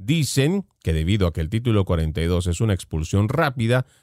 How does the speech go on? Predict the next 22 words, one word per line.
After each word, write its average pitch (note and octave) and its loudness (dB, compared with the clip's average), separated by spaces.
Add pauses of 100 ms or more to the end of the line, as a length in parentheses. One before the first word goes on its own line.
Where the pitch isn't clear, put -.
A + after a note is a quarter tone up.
(140)
los G3 2
migrantes C#3+ 2
son F#2+ 2
libres C3+ 2
de F#2+ 0
intentar E2+ 0
volver F2+ 0
a E2 0
ingresar D#2+ -2
a D#2+ -2
los D#2 -4
Estados F#2 -2
Unidos C3 0
después F#2+ 0
de F2+ 0
haber E2+ 0
sido G#2+ 2
expulsados A#2+ 0 (320)
sin G#3 0
enfrentar G#2 0
las G2+ 0 (140)
consecuencias. F#2 0